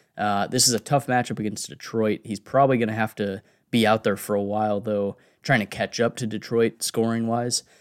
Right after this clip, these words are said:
So he could have some rushing upside, but again, I'm viewing him more as a quarterback two. I would, I would rather lean on starting someone else other than Justin Fields.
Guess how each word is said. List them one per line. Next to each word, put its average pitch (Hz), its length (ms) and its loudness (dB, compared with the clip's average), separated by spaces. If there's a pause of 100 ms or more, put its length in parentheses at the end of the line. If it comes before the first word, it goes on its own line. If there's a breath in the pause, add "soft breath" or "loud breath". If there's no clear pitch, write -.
(140 soft breath)
So 127 460 4 (240 soft breath)
he 117 140 -2
could 208 160 8
have 185 180 10
some 160 180 4
rushing 160 280 4
upside, 147 520 6
but 120 100 0
again, 123 200 2
I'm 120 120 2
viewing 143 220 4
him 127 120 2
more 120 160 2
as 107 100 0
a - 40 -12
quarterback 107 420 -4
two. 117 320 0
I 117 80 -2
would, 104 280 -4 (140)
I 127 100 -4
would 110 220 2 (320)
rather 170 440 8
lean 131 360 4
on 110 220 -2
starting 110 420 0
someone 104 380 -2
else 101 380 -8
other 107 200 -2
than 98 160 -10
Justin 98 320 -10
Fields. 101 460 -8